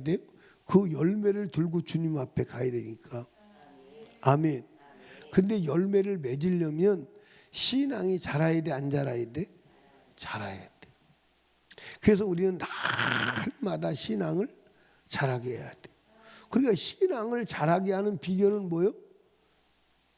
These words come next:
신앙을 자라게 하는 비결은 뭐예요? 예,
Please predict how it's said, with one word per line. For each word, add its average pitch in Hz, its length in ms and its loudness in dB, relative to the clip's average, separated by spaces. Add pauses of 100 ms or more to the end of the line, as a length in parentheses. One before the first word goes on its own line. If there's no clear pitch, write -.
(140)
신앙을 247 520 0
자라게 185 360 -2
하는 185 140 0
비결은 165 400 2
뭐예요? 131 340 -6 (880)
예, 123 380 2